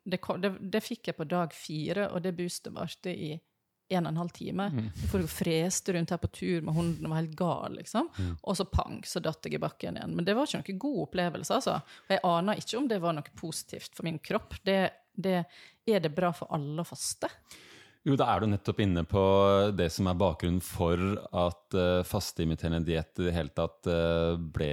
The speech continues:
Speaker 2: eh, laget. Eh, at for mange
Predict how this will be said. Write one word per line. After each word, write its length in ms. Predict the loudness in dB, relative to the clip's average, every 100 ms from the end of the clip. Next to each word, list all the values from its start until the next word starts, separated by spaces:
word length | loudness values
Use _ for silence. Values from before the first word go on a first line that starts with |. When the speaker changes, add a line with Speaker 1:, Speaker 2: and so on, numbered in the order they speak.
| 2
Speaker 2:
eh, 500 | 2 2 0 0 0 0 4
laget. 480 | 4 4 0 -6 -12 -16 -20 -20 -18 -12 0
Eh, 180 | 2 4
at 240 | 2 -2
for 320 | -4 2 4 6
mange 460 | 6 6 4 4